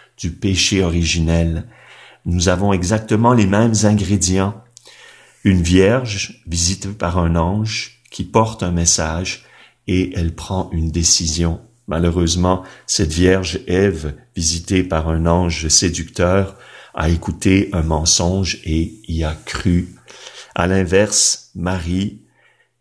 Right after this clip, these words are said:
eh bien, reçoit la visite de Gabriel et à cette bonne nouvelle, elle décide d'obéir, si bien que un grand théologien des premiers siècles, saint Irénée, nous dit ce que la désobéissance d'Ève a noué,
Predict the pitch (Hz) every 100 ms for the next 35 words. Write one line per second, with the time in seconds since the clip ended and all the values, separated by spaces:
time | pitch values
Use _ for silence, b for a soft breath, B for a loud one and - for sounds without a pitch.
0 | _ - 82 87 87 90 90 - 92 90
1 | 87 - 85 82 82 92 92 - - 85
2 | 80 87 78 85 80 82 87 87 - 87
3 | 85 - - 82 - 82 82 85 82 80
4 | 82 87 87 82 101 85 - 127 120 82
5 | 87 80 85 85 85 - - 87 98 101
6 | 98 95 B B B B - 87 85 92
7 | 95 - 92 87 87 78 92 95 92 B
8 | B B B - 82 - 87 87 - 104
9 | 101 - 95 87 - 87 85 87 98 87
10 | 78 92 92 - 82 - 87 78 B B
11 | B 87 85 80 101 92 98 87 87 90
12 | 87 - 92 90 - 82 76 87 90 80
13 | - - 78 80 82 101 87 87 104